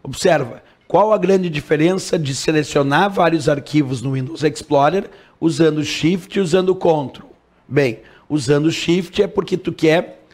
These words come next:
provavelmente, uma facilidade para selecionar um intervalo. Usando Ctrl é porque teu objetivo era justamente facilitar uma seleção intercalada.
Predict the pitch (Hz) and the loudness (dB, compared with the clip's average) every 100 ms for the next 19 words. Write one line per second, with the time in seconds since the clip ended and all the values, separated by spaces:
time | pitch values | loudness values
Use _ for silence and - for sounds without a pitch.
0 | _ - 185 220 202 170 170 143 170 190 | _ 0 0 2 2 2 2 2 0 -2
1 | - 127 - _ _ - 151 151 131 - | -6 -12 -14 _ _ -4 0 0 0 -8
2 | - 180 202 202 208 190 151 131 151 190 | -4 0 0 -2 -2 0 0 2 4 2
3 | 175 170 160 165 165 170 160 - 147 139 | 0 -4 -2 0 -2 -2 -2 0 0 2
4 | 160 165 165 180 170 175 139 - - _ | 2 0 0 2 2 2 0 -6 -20 _
5 | _ _ 190 180 151 147 160 - 170 180 | _ _ -10 -2 0 2 0 2 2 2
6 | 175 196 190 175 - 151 151 131 170 - | 2 0 0 -4 -2 0 2 2 -2 -2
7 | - 185 190 254 - _ - 156 156 139 | -2 0 -2 -8 -12 _ -2 2 2 0
8 | 208 170 165 175 - - 147 147 135 160 | -2 0 0 -2 -6 -8 -6 -4 -2 2
9 | 160 175 170 156 147 - 160 170 170 165 | 0 0 -4 -2 -2 0 -2 0 0 0
10 | - 175 170 147 120 120 | 0 0 0 0 -2 -8